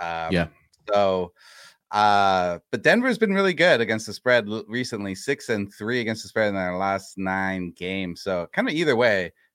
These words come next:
Speaker 1: uh, favoring the Nuggets, especially if Ja doesn't play or if he's not at a hundred percent. Uh, I'll go ahead and lay the points and take Denver at home.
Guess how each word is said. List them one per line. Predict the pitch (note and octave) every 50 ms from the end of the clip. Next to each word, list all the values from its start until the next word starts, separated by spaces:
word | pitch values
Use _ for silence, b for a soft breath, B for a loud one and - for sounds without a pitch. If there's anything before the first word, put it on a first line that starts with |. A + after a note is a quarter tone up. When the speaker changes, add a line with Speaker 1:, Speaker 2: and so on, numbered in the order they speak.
| _ _ _ _ _ _ -
Speaker 1:
uh, | A2 G#2+ G#2 G2+ F#2+ - -
favoring | D3 D#3+ E3 C#3+ C#3+ C3+ B2+ A#2 A2+ G#2+ F#2+
the | F#2+ F#2+ F#2+
Nuggets, | F#2 F#2+ A2 A#2+ A2 G2 F2 - -
especially | - - B2+ B2 - - A#2 G#2+
if | G2 F#2+ -
Ja | A2 G#2 G2+ G2 G2
doesn't | F#2 G2 F#2+ G2 G2 F#2
play | - G#2 G#2 F#2+
or | F2+
if | E2+
he's | F#2+ F#2 F2
not | F#2+ F#2+ F#2 F#2
at | F2+ F2+
a | F2 F2
hundred | F#2+ G2 F#2+ F#2 E2+ -
percent. | F2 - - G2+ G2 F#2 F2+ F2 _ _ _ _ _ _ -
Uh, | - F2+ F#2 F2+ F2 E2+ E2 F2 E2
I'll | D#2+ G2+ B2
go | C3
ahead | C#3+ C3 A#2+ G#2+
and | G2 F#2+
lay | G2 G2+ G#2
the | F#2 F2+
points | - _ - A2 G#2+ G2+ F#2 - -
and | E2 -
take | - F#2 F2+ - _ _ _ _ _
Denver | - F#2 G2 G2+ E2+ E2+ E2
at | D#2+ D#2+ D2+ D2
home. | - - F2+ F2+ F2+ D#2 D2+ D2+